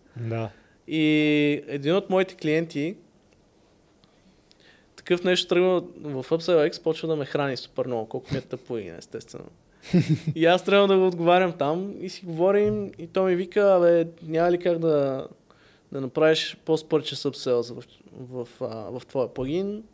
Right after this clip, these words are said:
Speaker 2: защото това много добре ще работи." А то в, в post-purchase upsells какво представлява? Идеята е, че когато си купуваш нещо, А, примерно, купуваш си,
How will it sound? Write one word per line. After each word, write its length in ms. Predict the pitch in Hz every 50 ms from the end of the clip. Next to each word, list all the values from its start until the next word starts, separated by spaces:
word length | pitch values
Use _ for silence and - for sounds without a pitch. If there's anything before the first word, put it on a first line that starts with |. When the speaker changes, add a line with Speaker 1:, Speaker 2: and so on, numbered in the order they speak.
| _ _ _ _ _ _ _ _
Speaker 2:
защото 440 | - - 175 160 156 170 170 175 170
това 240 | 170 - 170 165 160
много 240 | 156 156 151 143 135
добре 240 | 123 120 127 120 117
ще 140 | - - 107
работи." 600 | 113 120 139 147 147 - 202 208 214 220 220 - - _ _ _ _ _ _ _ _ _ _ _ _ _ _ _ _ _ _ _ _ -
А 80 | 139
то 240 | 143 - 170 175 180
в, 60 | 175 175 - - _ _ _ _ - 156
в 120 | 147 143 143 - _ _ _ _ _ _ _ -
post-purchase 500 | 170 170 170 175 190 175 165 - - 180
upsells 600 | 170 - - 160 151 180 185 - - - - - - _ _ _ _
какво 420 | - - - _ _ _ - 165 160
представлява? 560 | 160 151 143 - 143 131 131 135 143 160 185 180
Идеята 320 | 170 175 170 170 175 175
е, 60 | 165
че 180 | 165 - 156 147
когато 720 | - 147 147 147 147 - 165 151 151 147 143 139 135 135 -
си 140 | - - -
купуваш 420 | _ - _ - 151 160 160 156 -
нещо, 460 | 131 120 113 - - 123 127 - 220 _ _ _ _ _ _ _ _ _ _ _ _ _ _ _ _ _ _ - 127
А, 280 | 127 127 127 127 123 120 - - _ _ _ _ _ _ _ _ _ _ _ _ _ -
примерно, 280 | 165 147 139 135 131
купуваш 400 | - - _ - 165 147 131 123 -
си, 600 | - - 156 165 165 160 160 160 160 160 156